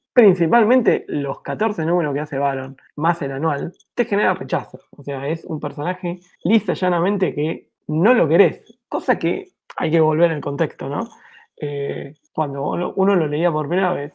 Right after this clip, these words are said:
obviamente, diez años, esto no lo logra, pero en la, la relectura del, de, de la colección te choca, o sea, choca porque vos tenés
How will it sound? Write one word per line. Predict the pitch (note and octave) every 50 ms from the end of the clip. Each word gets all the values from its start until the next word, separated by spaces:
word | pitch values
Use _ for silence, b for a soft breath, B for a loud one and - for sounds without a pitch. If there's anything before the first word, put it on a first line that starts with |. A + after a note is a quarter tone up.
| -
obviamente, | - G3 G#3 G3+ F3 F3 F#3+ F#3+ F3+ D#3 D#3 D3+ D3 C#3 C3+ _ _ _ -
diez | D#3+ D3 C#3 -
años, | D#3+ D3+ D3 D#3 D#3 D#3 D3+ D3+ - _ -
esto | - D#3+ - _ - D3+
no | D3 D#3 D#3 D3+
lo | D3 D3
logra, | D3 D#3 D#3 D3+ C#3 C#3 C#3+ D3 D3+ b b b _ _
pero | D3+ D3 D3+
en | D#3
la, | D#3+ D3+
la | D3+ D#3 E3
relectura | - - F3 E3+ E3+ E3 D#3 D#3 - B3 B3 A#3 G#3 F3
del, | D#3 D3+ D3 C#3+ C3
de, | C3 - D#3+ D3+ C#3+ C#3 C#3 C#3
de | C3+ C#3
la | C#3 C#3 C3+
colección | - D3 D3 D3+ D3+ - - C3+ C3+ C3+ b b b b
te | - C#3+ -
choca, | - D#3 - - - - - - - -
o | - - C#3+
sea, | - - C#3+ C3+ A#2+ A#2 -
choca | - F#3 G3+ G3+ A3+ G#3+ D3+
porque | C3+ D3 B2+ B2 D3 C#3+
vos | C3 B2+ C3+ F3 F#3+ F#3 F#3 - _ _ _ _
tenés | - D#3 D3 F3 G3+ G3 - -